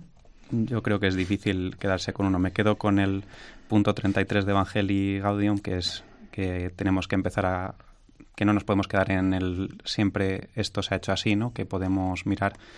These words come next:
a cómo hacer, pues, cosas en nuestras comunidades de forma más creativa. Y también otro,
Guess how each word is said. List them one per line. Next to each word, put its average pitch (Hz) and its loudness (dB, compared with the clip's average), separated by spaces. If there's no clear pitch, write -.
a 98 2
cómo 98 2
hacer, 95 0
pues, - -4
cosas 98 0
en 101 -2
nuestras 98 -2
comunidades 98 2
de 98 -6
forma 98 0
más 101 0
creativa. 107 -2
Y 110 -2
también 104 2
otro, 104 -2